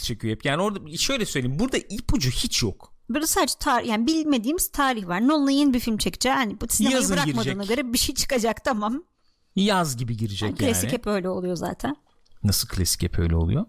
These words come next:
Speaker 2: Nolan'ın filmleri.
Speaker 1: Hep yazın mı giriyor?
Speaker 2: Öyle bir şey okumuştum burada şu anda,
Speaker 1: Şey,
Speaker 2: sallamıyorsam.
Speaker 1: mesela yazın mı girdi? Ee, bu en son efendim.
Speaker 2: Attın
Speaker 1: Savaş
Speaker 2: değil mi?
Speaker 1: filmi. Aa.
Speaker 2: Aa, evet, o girmedi.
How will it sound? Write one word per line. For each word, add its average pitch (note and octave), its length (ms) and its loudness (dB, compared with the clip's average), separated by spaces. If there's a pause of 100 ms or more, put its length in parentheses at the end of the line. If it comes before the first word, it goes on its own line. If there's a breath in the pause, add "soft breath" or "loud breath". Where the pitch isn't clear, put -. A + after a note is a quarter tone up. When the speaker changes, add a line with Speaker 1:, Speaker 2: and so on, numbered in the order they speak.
(560)
Speaker 2:
Nolan'ın A3+ 320 4
filmleri. F#3+ 480 -4
Speaker 1:
Hep C3 220 2
yazın E3+ 300 2
mı C3+ 60 2
giriyor? F2+ 400 -2
Speaker 2:
Öyle G3 340 -6
bir G3 60 -10
şey - 200 -8
okumuştum F3+ 500 -8
burada F3 180 -10
şu F3 160 -10
anda, F3 160 -6
Speaker 1:
Şey, F#3 160 -2
Speaker 2:
sallamıyorsam. C3+ 400 0
Speaker 1:
mesela A#2+ 260 2
yazın D#3 280 4
mı A3 80 6
girdi? G#2 420 0 (680)
Ee, G2 220 2
bu G2 120 2
en G#2+ 140 4
son G#2 400 -2
efendim. F#2+ 440 0 (680)
Speaker 2:
Attın - 60 -2
Speaker 1:
Savaş G2 340 2
Speaker 2:
değil G2 60 0
mi? G2+ 80 0
Speaker 1:
filmi. F2+ 200 0 (680)
Aa. - 60 -2
Speaker 2:
Aa, E2+ 680 0 (120)
evet, - 340 -4
o G#3 300 0
girmedi. F3+ 420 -2